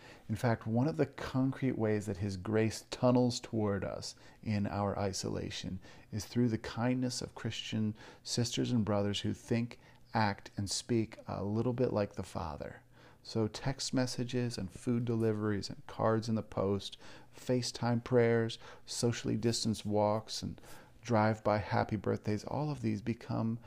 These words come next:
eruptions of God's specific love for us. Here's a fourth theme. God sees the vulnerable,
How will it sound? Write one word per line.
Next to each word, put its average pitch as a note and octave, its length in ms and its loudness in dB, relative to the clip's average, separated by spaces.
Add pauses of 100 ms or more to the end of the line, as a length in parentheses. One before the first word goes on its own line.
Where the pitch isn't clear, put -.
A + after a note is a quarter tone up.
(720)
eruptions A2+ 960 -2
of F#2+ 280 -8
God's A#2 580 0 (240)
specific - 960 -2 (240)
love G2+ 580 -4 (380)
for G#2 280 -6
us. - 600 -8 (2000)
Here's G#2 160 -4
a G2+ 60 -4
fourth F#2+ 320 -8
theme. - 400 -16 (960)
God B2+ 480 2 (280)
sees A2 500 -2
the A2 120 -2
vulnerable, F#2+ 720 -4